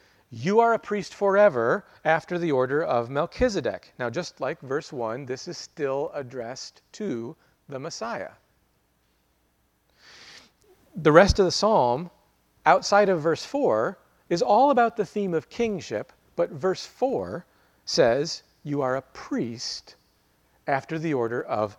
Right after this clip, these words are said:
Melchizedek." It seems out of place. And when you go into Old Testament law, the priests we just read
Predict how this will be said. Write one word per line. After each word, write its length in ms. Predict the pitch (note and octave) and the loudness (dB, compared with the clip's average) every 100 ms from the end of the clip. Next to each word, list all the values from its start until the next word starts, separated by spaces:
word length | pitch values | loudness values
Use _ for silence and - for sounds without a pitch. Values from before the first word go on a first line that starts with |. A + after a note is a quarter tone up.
| _ - | _ -6
Melchizedek." 920 | B2+ - - B3 F3+ G2+ - - _ _ _ _ _ - | -6 -4 0 0 0 -6 -8 -16 _ _ _ _ _ -12
It 140 | D3+ | -10
seems 480 | - D#3 C3+ D3+ - | -10 -8 -8 -10 -12
out 220 | B2 G2+ | -12 -10
of 140 | A#2 - | -10 -8
place. 580 | G3+ F#3+ - - - - _ _ _ _ _ _ _ _ _ _ - - - - - _ _ | -4 -4 -6 -10 -10 -12 _ _ _ _ _ _ _ _ _ _ -20 -20 -20 -20 -20 _ _
And 640 | G3 B3+ A#3+ A2 A2+ F#3+ - _ _ _ _ _ _ _ - _ | 0 4 2 0 -4 -8 -10 _ _ _ _ _ _ _ -20 _
when 180 | D#3+ G3 | -2 0
you 160 | G3 | 0
go 220 | F3 G3+ A3+ | 2 4 2
into 180 | A3 | 2
Old 240 | F#3 F#3+ F#3 | 2 2 0
Testament 460 | F#3+ - D#3 C#3 | -4 -4 -8 -6
law, 460 | D3 A#3+ A#2+ G2+ F#3+ _ _ _ _ _ _ _ _ _ _ _ _ - | 0 2 2 -2 -8 _ _ _ _ _ _ _ _ _ _ _ _ -6
the 80 | F3+ | -4
priests 580 | - A#3 A3 D3+ - D3 | -2 -2 0 -2 -4 -8
we 80 | |
just 220 | C3 F3 D#3 | -6 -6 -2
read 420 | G#3 B2+ G#2+ | 0 0 -4